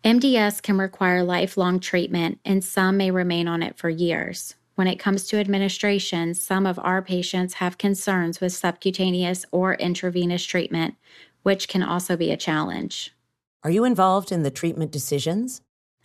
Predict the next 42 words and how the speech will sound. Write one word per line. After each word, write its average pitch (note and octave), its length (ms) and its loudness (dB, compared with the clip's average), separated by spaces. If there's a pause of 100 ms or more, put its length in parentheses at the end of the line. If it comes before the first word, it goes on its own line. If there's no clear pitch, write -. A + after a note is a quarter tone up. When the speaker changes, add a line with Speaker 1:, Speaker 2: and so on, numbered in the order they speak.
(120)
Speaker 1:
I G3+ 80 4
am G#3+ 220 4
involved F#3+ 560 2
in F#3 120 0
helping G3 360 2
patients F#3 640 -2
understand F#3 800 2
that E3+ 160 -2
there F3+ 160 4
are F3+ 100 4
choices F3+ 460 0
out F3 240 0
there. E3 380 -2 (420)
I G3+ 80 2
help G3+ 280 2
them A3 180 2
understand F#3+ 720 2
what F3+ 140 2
is G3 140 0
involved F#3 520 2
in F3+ 160 2
each G#3 360 -4
treatment - 580 -2 (340)
and F#3+ 120 2
try F#3+ 280 0
to A3 180 0
help F#3+ 260 -2
them F3+ 180 0
follow F3 440 0
their E3+ 220 0
treatment - 480 -4
regimen. F3+ 600 0 (140)
But F#3+ 120 2
essentially, F#3+ 920 2
it F3+ 120 2
is G3+ 300 2
the G3 80 0
hematologist, F#3 880 0
oncologist F3 840 -2
in E3+ 140 -2
our F3+ 160 2
practice E3+ 640 -2